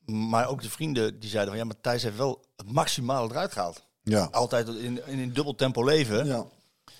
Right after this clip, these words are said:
Speaker 1: En, eh, voor Ruud was dat ook een heel mooie, ja, mooie inspiratiebron om, om, om uiteindelijk die finale te halen. Hij heeft het niet gebruikt, zijn emoties, richting de spelers. Hè, dus, dus, dus niet misbruiken,
Speaker 2: Mhm.
Speaker 1: hè, maar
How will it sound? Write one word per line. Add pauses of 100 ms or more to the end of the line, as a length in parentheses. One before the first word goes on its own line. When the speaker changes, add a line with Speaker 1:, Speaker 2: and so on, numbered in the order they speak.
(880)
Speaker 1:
En,
eh,
voor
Ruud
was
dat
ook
een
heel
mooie, (1800)
ja,
mooie
inspiratiebron
om,
om,
om
uiteindelijk
die
finale
te
halen.
Hij
heeft
het
niet
gebruikt,
zijn
emoties,
richting
de
spelers. (520)
Hè,
dus,
dus,
dus
niet
misbruiken, (280)
Speaker 2:
Mhm.
Speaker 1:
hè,
maar